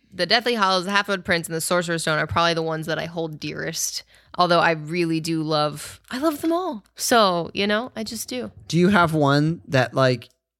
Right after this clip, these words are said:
Speaker 2: when you know you're gonna watch all of them, or even when you know you're gonna read them all, one that you're just kinda like, "Mm, I'm not looking forward to this one as much"?
Speaker 1: No.
Speaker 2: Wow.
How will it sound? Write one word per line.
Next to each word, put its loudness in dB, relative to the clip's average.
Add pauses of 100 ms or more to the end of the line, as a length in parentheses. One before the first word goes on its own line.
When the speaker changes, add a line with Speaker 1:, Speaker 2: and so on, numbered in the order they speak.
(300)
Speaker 2:
when 2
you 4
know 4
you're 2
gonna 2
watch 0
all 4
of 2
them, 2
or 4
even 2
when 0
you 0
know 4
you're 2
gonna 0
read 2
them 0
all, 4
one 2
that 0
you're 2
just 0
kinda 2
like, -2 (260)
"Mm, 0 (800)
I'm 2
not 4
looking 2
forward 0
to 0
this -2
one -6 (120)
as 4
much"? -8 (760)
Speaker 1:
No. 4 (840)
Speaker 2:
Wow. 4